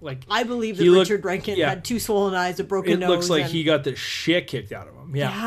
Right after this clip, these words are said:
Speaker 1: for
Speaker 2: Yeah.
Speaker 1: real. Yeah, so, so the makeup in this, uh, in this episode was excellent.
Speaker 2: It really was.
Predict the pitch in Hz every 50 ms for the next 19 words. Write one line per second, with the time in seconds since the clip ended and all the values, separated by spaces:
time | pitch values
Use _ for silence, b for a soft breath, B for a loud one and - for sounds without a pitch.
0 | 233 220 - 135 143 139 135 160 160 156 156 143 135 120 110 98 - 143 131 127
1 | 127 127 131 B B B B B - - 147 143 147 147 156 170 165 180 160 143
2 | 139 143 139 135 131 127 127 - - - 139 131 123 123 120 117 120 120 120 -
3 | - - - 117 107 - _ _ - 165 143 135 131 127 131 139 127 127 127 131
4 | 135 123 120 117 117 113 107 135 - - 131 - - - - - - - - 208
5 | - - 202 196 196 185 180 175 165 170 165 160 156 156 156 156 160 - - -